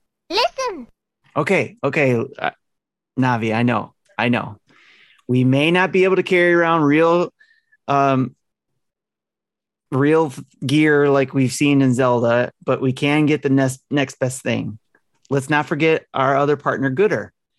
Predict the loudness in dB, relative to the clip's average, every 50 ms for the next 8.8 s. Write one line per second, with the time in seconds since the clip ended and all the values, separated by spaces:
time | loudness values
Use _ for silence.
0 | _ _ _ _ _ _ _ -2 0 0 2 2 0 0 0 -2 -2 -2 -2 -2
1 | 0 2 2 2 2 2 0 -2 -2 -2 0 0 2 2 0 0 -2 -6 -12 _
2 | _ -6 -2 0 0 2 2 0 -2 -2 -2 0 0 0 -2 -2 -4 -4 -2 -2
3 | -4 -4 -4 -2 -2 -2 -2 -2 -6 -10 _ _ _ _ _ _ _ _ _ _
4 | _ _ _ -6 -4 -2 0 0 0 0 0 -2 -4 -8 -4 -2 0 0 0 0
5 | -2 -4 -6 -10 _ -4 -2 -2 -2 -2 -2 -2 -2 0 0 -2 -2 -4 -4 -2
6 | -2 -2 -2 -4 _ _ _ _ -2 -2 -2 -2 -2 -2 -4 -2 -4 -4 -4 -4
7 | -4 -2 -2 -2 -4 -4 -4 -6 -8 -4 -4 -6 -4 -2 -2 -2 0 0 0 2
8 | 0 0 0 -2 -4 -4 -4 -2 -2 -2 -2 -4 -6 -8 -12